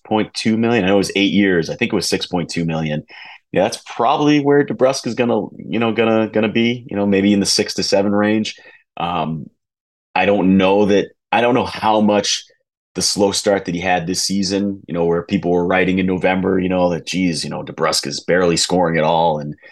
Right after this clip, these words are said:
you know, what, what's his next deal gonna look like? I don't know how much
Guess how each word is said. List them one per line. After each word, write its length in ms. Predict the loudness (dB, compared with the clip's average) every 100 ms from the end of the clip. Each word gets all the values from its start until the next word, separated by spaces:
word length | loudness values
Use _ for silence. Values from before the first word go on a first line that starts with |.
| -20 -10
you 80 |
know, 160 | -4 -2
what, 260 | 0 -2 -6 -18 -4
what's 200 | -2 -2
his 140 | -2
next 220 | -2 -2
deal 220 | 0 2 2
gonna 180 | 2
look 200 | 2 2
like? 200 | 0 0
I 80 | 0
don't 120 | 0
know 100 | 0
how 120 | 0 2
much 380 | 2 0 -4